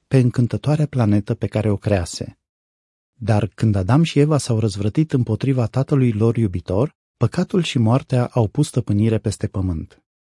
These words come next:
Cum a reacționat Jehova? Cu promptitudine, el a arătat modalitatea prin care urma să salveze omenirea. Jehova avea să ofere o răscumpărare în baza căreia urmașii lui Adam și ai Evei să poată fi eliberați din păcat și moarte.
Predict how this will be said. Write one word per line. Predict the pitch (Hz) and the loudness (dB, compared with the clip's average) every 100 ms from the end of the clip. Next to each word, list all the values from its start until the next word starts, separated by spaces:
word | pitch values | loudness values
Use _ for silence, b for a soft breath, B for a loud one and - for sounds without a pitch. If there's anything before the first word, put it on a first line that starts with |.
| _ _ _ _ _ | _ _ _ _ _
Cum | - 190 | 4 4
a | |
reacționat | 147 117 - 107 101 - | 6 2 0 -2 -2 -2
Jehova? | 98 - 92 95 - _ _ _ _ _ _ _ _ | -8 -6 -6 -8 -12 _ _ _ _ _ _ _ _
Cu | - 156 | 2 2
promptitudine, | - 170 160 135 104 90 90 101 156 b b b | 4 0 0 -2 -2 -2 0 0 -2 b b b
el | - 127 170 | 0 2 4
a | 175 | 4
arătat | 151 131 147 | 2 2 0
modalitatea | 151 131 113 104 101 139 151 | 2 2 4 2 2 0 0
prin | 147 135 | -2 -2
care | 123 120 113 | 0 0 0
urma | 107 113 | 2 2
să | 139 135 | 2 0
salveze | - 101 110 104 | -2 0 0 0
omenirea. | 107 101 101 98 87 82 - _ _ _ _ _ _ _ | -2 0 0 -2 -4 -10 -16 _ _ _ _ _ _ _
Jehova | 110 95 131 131 | -2 4 4 4
avea | 127 117 170 | 2 2 -2
să | - | 0
ofere | 143 120 139 143 | 0 0 0 2
o | 127 | 0
răscumpărare | 117 - 107 98 90 113 156 156 - | -2 -2 -2 -2 -2 0 0 0 0
în | 139 | 2
baza | 127 156 147 | 4 4 2
căreia | - 185 170 143 | 0 0 2 2
urmașii | 117 117 143 151 127 | 2 2 2 0 0
lui | 117 | 0
Adam | 98 101 127 | 0 2 0
și | - 110 | 0 -2
ai | 95 98 - | -2 -4 0
Evei | 135 143 139 | 2 4 2
să | 139 - 123 | 0 -2 -2
poată | - 170 147 | 0 0 0
fi | - 131 | 0 2
eliberați | 117 104 98 107 107 | 2 2 0 -2 0
din | 113 | -2
păcat | 98 95 101 | 0 -2 -4
și | - 95 | -4 -2
moarte. | 90 82 - - - | -2 -4 -8 -12 -12